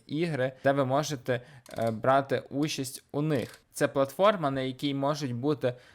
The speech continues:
різні ігри, які вони бажають туди додати. Другою I D O на Bybit є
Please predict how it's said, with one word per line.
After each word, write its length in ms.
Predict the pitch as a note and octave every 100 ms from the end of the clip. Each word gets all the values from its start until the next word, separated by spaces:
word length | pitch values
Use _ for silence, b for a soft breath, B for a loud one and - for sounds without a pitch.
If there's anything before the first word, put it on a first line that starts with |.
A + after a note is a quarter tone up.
| B
різні 520 | - C3 D#3+ C#3 B2+ A#2+ -
ігри, 420 | - F#3 F#3+ D#3+
які 540 | C3 B2 B2 C3+ C#3+ -
вони 340 | - B2+ C3+ C#3+
бажають 640 | A#2+ B2 C3 C3 C3 B2+
туди 400 | - A#2+ B2+ A#2+ - _
додати. 580 | - C3+ B2+ G#2+ G2+ B2 b b
Другою 560 | - C#3+ F3 D#3 B2+ B2
I 260 | - C3+ C3
D 160 | B2
O 180 | C#3 C3
на 140 | B2
Bybit 480 | A#2 B2+ C#3 A3+ A#3
є 320 | C3+ B2 D3+